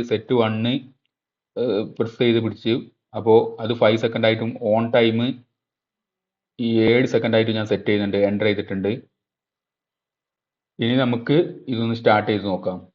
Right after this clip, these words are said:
സ്റ്റാർട്ട് കമാൻഡ് പ-, പുഷ് ബട്ടൺ പ്രസ് ചെയ്തിട്ട് സ്റ്റാർട്ട് ചെയ്തിട്ടുണ്ട്. സ്റ്റാർട്ട് സം-, സ്റ്റാർട്ട് ടൈമിലേക്ക് നേരത്തേക്ക് ഇത് ഓഫ് ആയിരിക്കും. അത് കഴിഞ്ഞാൽ on time നേരത്തേക്ക് ഇത് റിലേ on ആയിട്ടുണ്ട്. അപ്പോ ബൾബ് on ആയിട്ടുണ്ട്. ആ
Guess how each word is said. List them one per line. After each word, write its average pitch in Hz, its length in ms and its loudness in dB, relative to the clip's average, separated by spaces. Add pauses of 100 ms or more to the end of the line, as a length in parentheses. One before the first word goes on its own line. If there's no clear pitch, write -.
(280)
സ്റ്റാർട്ട് 101 280 0
കമാൻഡ് 110 260 -2
പ-, 113 240 0
പുഷ് 113 260 -6
ബട്ടൺ 113 180 0
പ്രസ് 110 180 -2
ചെയ്തിട്ട് 110 240 0
സ്റ്റാർട്ട് 101 280 2
ചെയ്തിട്ടുണ്ട്. 107 420 -2 (120)
സ്റ്റാർട്ട് 107 480 -2
സം-, 120 240 -4
സ്റ്റാർട്ട് 110 400 -2
ടൈമിലേക്ക് 120 500 0
നേരത്തേക്ക് 117 440 -2
ഇത് 113 80 0
ഓഫ് 107 220 2
ആയിരിക്കും. 110 340 0
അത് 110 140 -2
കഴിഞ്ഞാൽ 117 360 2 (220)
on 113 260 2
time 117 260 4
നേരത്തേക്ക് 113 480 -2
ഇത് 117 140 -4 (120)
റിലേ 110 260 2
on 110 200 0
ആയിട്ടുണ്ട്. 107 380 -2 (240)
അപ്പോ 110 200 0
ബൾബ് 107 300 0
on 113 140 0
ആയിട്ടുണ്ട്. 107 400 -2 (2500)
ആ 113 100 -4